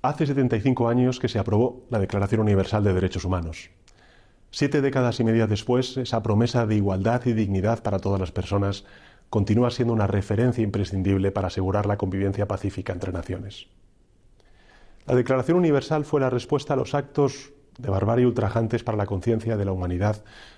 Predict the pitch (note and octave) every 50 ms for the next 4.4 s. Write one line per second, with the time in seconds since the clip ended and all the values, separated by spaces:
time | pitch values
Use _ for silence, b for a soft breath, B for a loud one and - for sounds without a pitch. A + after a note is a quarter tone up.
0 | B B - - A2 G#2 G#2+ A2 B2 B2 A#2+ F#2+ G#2 G2+ F#2+ F#2 - G2 F#2 -
1 | G2+ F2+ F#2+ F#2 F2+ F2+ F#2 F2 F#2 F2 F2+ F2 E2+ F2+ F2 E2 - - - _
2 | _ _ _ _ _ _ _ _ b b b b b b b b b - - -
3 | - C#3+ C3+ B2 B2 B2 A#2+ A2 - C#3+ D#3+ E3 D#3+ C3+ - - A#2 F#2+ G2 F#2
4 | F#2+ A#2 C3 C3+ C#3+ C#3+ - -